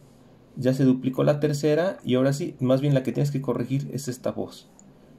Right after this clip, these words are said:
El fa sostenido va a sol, y eso es lo único que tienes que tener en cuenta ahí, que ese fue el error. El siguiente, en el tetracordio descendente, este no tiene ningún problema, ¿estás bien?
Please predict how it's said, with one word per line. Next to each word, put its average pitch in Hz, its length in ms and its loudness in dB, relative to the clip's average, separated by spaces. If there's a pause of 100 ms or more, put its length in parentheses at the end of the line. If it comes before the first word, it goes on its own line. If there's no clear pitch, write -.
El - 140 -4
fa - 220 -2
sostenido 160 680 -2 (100)
va 104 120 2
a 104 60 0
sol, - 320 -10
y 117 80 -2
eso 120 160 -4
es 117 80 -2
lo 110 60 -2
único 110 180 -4
que 113 80 -10
tienes - 200 -8
que - 60 -20
tener 110 140 -8
en 104 60 -12
cuenta 113 280 -8
ahí, 135 240 -2 (380)
que 113 80 -6
ese 113 160 -8
fue - 140 -2
el 127 60 2
error. 143 380 0
El 113 160 -4
siguiente, 143 720 0 (100)
en 113 140 -6
el 107 160 -6
tetracordio 131 720 -2
descendente, 143 880 0
este 120 280 -6
no 117 140 -4
tiene 120 220 -6
ningún 123 500 -4
problema, 104 420 -6
¿estás - 300 -10
bien? 127 260 -4